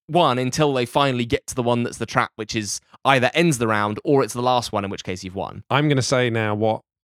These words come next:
Speaker 2: all of our audience is
Speaker 1: Oh,
Speaker 2: thinking.
Speaker 1: God, not again.
Speaker 2: It just, I d-, I don't fully understand.
Speaker 1: No, I
Speaker 2: But that's
Speaker 1: know.
Speaker 2: okay, because you've given a vibe. You've
Speaker 1: I've
Speaker 2: given,
Speaker 1: given a vibe.
Speaker 2: you've given a sensation, which is a kind of not annoying, but not necessarily brilliant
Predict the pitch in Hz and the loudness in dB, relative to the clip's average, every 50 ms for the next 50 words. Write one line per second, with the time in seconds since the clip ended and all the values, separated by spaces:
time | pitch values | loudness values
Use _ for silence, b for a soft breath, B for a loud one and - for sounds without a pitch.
0 | _ _ _ - 131 127 123 107 107 107 110 113 110 107 104 - 131 147 147 151 | _ _ _ -2 0 0 2 2 2 0 0 0 0 0 0 2 2 4 4 2
1 | 123 120 135 131 131 131 131 131 143 147 131 127 120 123 117 117 113 110 110 110 | 2 2 2 2 2 2 2 2 2 2 2 2 0 -2 -2 -2 -4 -4 -6 -8
2 | - 107 - - 123 113 - - - 113 113 - - - 117 110 139 147 147 139 | -8 -10 -6 -6 -6 -6 -6 -6 -6 -6 -6 -6 -8 -6 -4 -2 0 0 -2 -2
3 | - - - - 139 131 127 123 117 113 110 104 92 95 - - 101 95 90 82 | -6 -14 -4 -2 0 2 2 2 2 2 0 0 -4 -6 -6 -4 -4 -4 -4 -6
4 | 85 - 80 - 123 131 131 131 127 123 120 110 113 113 - 190 196 233 - - | -8 -10 -4 0 4 4 6 8 6 6 8 6 6 6 6 4 4 4 4 4
5 | 220 202 - - 196 175 147 127 113 95 113 - - 143 131 113 104 123 127 110 | 2 2 4 4 4 4 4 4 2 0 -4 -2 0 0 0 0 0 -2 -2 -2
6 | 107 - 151 160 147 151 139 127 101 92 120 127 117 104 98 90 82 82 - - | 0 2 2 4 4 4 2 2 0 0 0 0 0 0 -2 -4 -6 -8 -12 -14
7 | 98 110 117 104 - 135 139 127 170 - 180 180 180 143 123 110 104 101 101 101 | -6 -6 -4 0 2 2 4 4 4 4 6 4 4 4 2 2 2 2 0 0
8 | 101 127 123 117 156 160 185 180 - - 180 156 147 - - 175 175 151 - - | 0 0 0 0 2 2 4 2 4 2 2 2 2 2 2 2 2 2 0 0
9 | 117 107 110 113 - 123 123 107 131 123 131 120 _ - - - 170 196 196 185 | -2 0 0 -2 0 -2 -2 -2 -2 -2 -4 -4 _ -6 -2 0 2 2 4 2
10 | 185 151 131 143 _ _ - 160 156 185 233 214 - - _ _ _ _ _ _ | 2 0 0 -4 _ _ -4 0 2 2 2 2 0 -4 _ _ _ _ _ _
11 | _ _ - - 156 151 170 196 202 175 135 113 107 101 107 117 110 95 127 - | _ _ -2 0 2 4 4 4 4 4 4 2 2 0 -2 -4 -2 -4 -4 -2
12 | 139 151 151 147 - 147 139 123 - 135 - 147 135 123 123 113 104 120 139 139 | 0 0 0 0 0 0 -2 -2 -2 -2 0 0 2 2 0 -2 0 0 0 2
13 | 135 131 123 127 123 | 2 2 0 0 -4